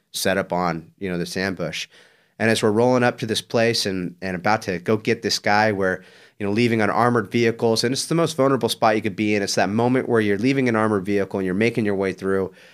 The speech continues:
some dead space. Well, that's where everything broke loose, getting shot at from three different directions, taking effective fire, meaning the rounds are being very effective. And in an ambush, the odds are really against you, right? The next principle that should be pulled out is attitude in a situation like that.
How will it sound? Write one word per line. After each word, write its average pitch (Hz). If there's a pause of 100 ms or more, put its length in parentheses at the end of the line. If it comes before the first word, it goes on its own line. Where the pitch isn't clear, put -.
(140)
some 104
dead 98
space. 95
Well, 107
that's 110
where 104
everything 95
broke 87
loose, 85
getting 98
shot 95
at 85
from 85
three 101
different 90
directions, 87
taking 110
effective 87
fire, 90
meaning 101
the 98
rounds 98
are 92
being 107 (480)
very 151
effective. 98
And 110
in 123
an 139
ambush, 160
the 143
odds 143
are 139
really 127
against 160
you, 78 (220)
right? 131 (880)
The 120
next 151
principle 117
that 101
should 123
be 110
pulled 107
out 117 (600)
is 104
attitude 92
in 101
a -
situation 90
like 80
that. 78